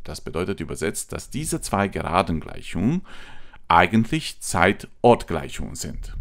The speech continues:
Also, dass die Position dieser Flugzeuge im Raum von dem Zeitparameter T abhängt.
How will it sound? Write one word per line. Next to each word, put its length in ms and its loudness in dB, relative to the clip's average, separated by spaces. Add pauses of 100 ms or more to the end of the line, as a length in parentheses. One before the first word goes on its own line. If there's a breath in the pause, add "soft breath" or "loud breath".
(560)
Also, 480 6
dass 280 4
die 80 2
Position 840 6
dieser 260 2
Flugzeuge 640 -2
im 260 -4
Raum 580 0
von 340 2
dem 400 6
Zeitparameter 1120 0
T 300 -2
abhängt. 640 -10